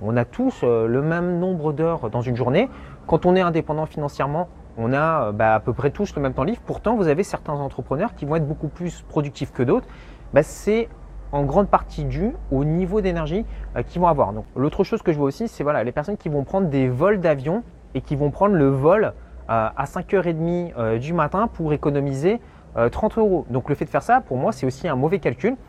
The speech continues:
parce que lorsque vous prenez ce type de vol, vous arrivez ensuite sur votre, euh, lieu de destination, vous n'avez pas dormi, vous êtes complètement explosé et vous perdez une journée. Sans, euh, compter le fait que, voilà, lorsque vous devez vous réveiller le matin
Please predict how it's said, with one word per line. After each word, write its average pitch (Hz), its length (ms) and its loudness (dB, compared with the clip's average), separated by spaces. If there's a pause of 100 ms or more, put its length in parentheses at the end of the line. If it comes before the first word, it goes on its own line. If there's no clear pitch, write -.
(220)
parce - 100 -20
que - 80 -2
lorsque 143 200 2
vous 151 120 2
prenez 165 240 2
ce 147 120 -6
type 127 200 -6
de 120 100 4
vol, 185 260 6 (340)
vous 151 300 0
arrivez 165 240 2
ensuite 151 260 -6
sur 131 160 -4
votre, 127 340 -2
euh, 117 280 4
lieu 165 360 2 (120)
de 117 140 2
destination, 127 640 -2 (400)
vous 127 160 0
n'avez 156 260 4
pas 147 140 4
dormi, 135 360 0 (140)
vous 151 260 -2
êtes 165 120 0
complètement 160 420 -4
explosé 147 640 -2
et 175 100 2
vous 156 140 -4
perdez 156 420 0 (360)
une 185 120 4
journée. 190 320 2 (180)
Sans, 180 560 0
euh, 117 180 -2
compter 185 440 2
le 139 120 2
fait 190 200 0
que, - 140 -6
voilà, 160 300 2
lorsque 107 260 -4
vous 131 240 -2
devez 147 180 2
vous 135 140 0
réveiller 147 260 2
le 151 60 -2
matin 151 380 2